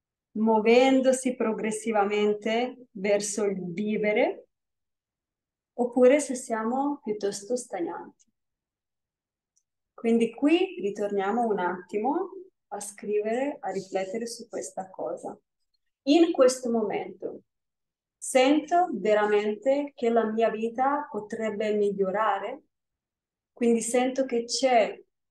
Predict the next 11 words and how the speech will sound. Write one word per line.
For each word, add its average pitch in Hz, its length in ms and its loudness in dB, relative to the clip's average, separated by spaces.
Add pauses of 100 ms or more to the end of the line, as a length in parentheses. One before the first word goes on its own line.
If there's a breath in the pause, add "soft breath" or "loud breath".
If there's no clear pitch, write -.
(160)
un 214 220 2
movimento 220 1080 -2
da - 360 -2
esistere 277 1000 0
verso 190 960 -4 (420)
il 190 220 -8
vivere, 196 640 -4 (720)
oppure 277 420 0
ci 269 140 -6
sentiamo 220 720 -2
più 220 520 -4